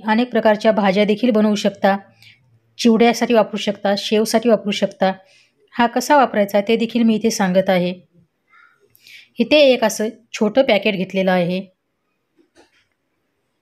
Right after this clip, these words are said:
चिवडा तुम्हाला किती करायचा आहे त्यानुसार हा शेजवान फ्राईड राईस मसाला कमी जास्त वापरा.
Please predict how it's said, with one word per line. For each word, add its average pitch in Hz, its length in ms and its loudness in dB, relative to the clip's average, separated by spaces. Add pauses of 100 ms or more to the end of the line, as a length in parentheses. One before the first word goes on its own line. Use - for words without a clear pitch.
(480)
चिवडा 254 340 2
तुम्हाला 220 400 -2 (220)
किती 233 240 -6
करायचा 202 440 0
आहे 185 220 -2 (300)
त्यानुसार 226 540 0 (320)
हा 190 220 0 (460)
शेजवान 240 560 0
फ्राईड 208 360 -2
राईस 214 280 -2
मसाला 185 420 -2 (560)
कमी 220 240 4
जास्त 233 280 0
वापरा. 190 420 0